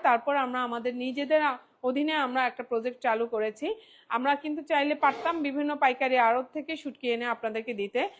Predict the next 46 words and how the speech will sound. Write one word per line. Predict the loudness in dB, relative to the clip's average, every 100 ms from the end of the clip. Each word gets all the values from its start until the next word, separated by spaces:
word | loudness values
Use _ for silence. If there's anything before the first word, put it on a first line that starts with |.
| _ -6
সেটা | 0 2
আমরা | 2 0
করি | 2 0 0
নাই, | -2 -2
কারণ | 2 2 2
আমি | 0 2 2
নিজেই | 2 2 2 0
শুটকি | -2 -4 -4
খেতে | -4 -6 -6
খুব | -6 -2
পছন্দ | 0 0 -2 -4
করি। | -2 -2 -2 -8 -20 _ _
তাই | 2 2 2 -4 _ _ _ _ _ _ _
আমার | -2 0 2
কাছে, | 0 0
মানে, | 0 0
আমার | 0 0
নিজের | 0 0 0
ভেতরও | 0 4 6
ভয় | 6 4 2
থাকে | 0 -2
যে | -2
শুটকি | -4 -8 -8 -6
কি | -4 -2
না | -2
কি, | -4 -8
কিভাবে | -4 0 0
বানিয়েছে, | 0 0 -2 -6 -8
কি | -4 -4
দিয়েছে, | 0 -2 -2 -6
কি | -6 -6
মিশিয়েছে, | -6 -2 -4 -2 -4 -2
তাই | -4 -4
শুটকির | -8 -10 -6
কা-, | -4 -2
খাবো | -2 -2 -2
না। | -4 -12 _ _ _ _
তো | 2 4
যারা | 4 6 6 6
আমার | 2 0
মতো | 2 2
আছেন, | 2 0 -4 -4 -12 _
শুটকি | -8 -6 -2
খেতে | -2 -2 -2
পছন্দ | -2 -2 -2 0
করেন | 2 4 4